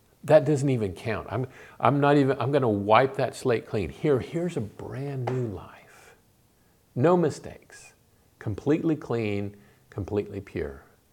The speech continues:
Now, when you receive that new life, what do you wanna do with it? Go out and mess it out again? No. It's like, "Oh, I'm gonna do it right this time."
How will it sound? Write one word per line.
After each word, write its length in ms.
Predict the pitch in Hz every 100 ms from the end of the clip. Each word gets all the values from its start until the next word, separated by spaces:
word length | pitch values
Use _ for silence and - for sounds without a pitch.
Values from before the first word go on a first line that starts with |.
| _ _ _ _ _ _ _ -
Now, 140 | 117
when 240 | 107 151
you 160 | 143 226
receive 800 | 165 131 - - 175 196 180 147
that 260 | 131 123 90
new 320 | 110 123 104
life, 680 | 87 147 123 76 - - - _ _ _
what 120 | 139
do 40 | 147
you 60 |
wanna 200 | 139 127
do 200 | 113 151
with 180 | 139 80
it? 200 | - - _ _ _ _ _ _ _ -
Go 140 | 107
out 80 | 117
and 100 | 95
mess 240 | 107 117
it 80 | 101
out 220 | 110 143
again? 340 | 147 160 180 175 - _ _ _ -
No. 340 | 202 233 - - _ _ _
It's 80 | -
like, 160 | 107 -
"Oh, 220 | - -
I'm 200 | - -
gonna 160 | 139 131
do 140 | 123
it 80 | 113
right 380 | 85 113 165 -
this 220 | 98 -
time." 280 | - 87 73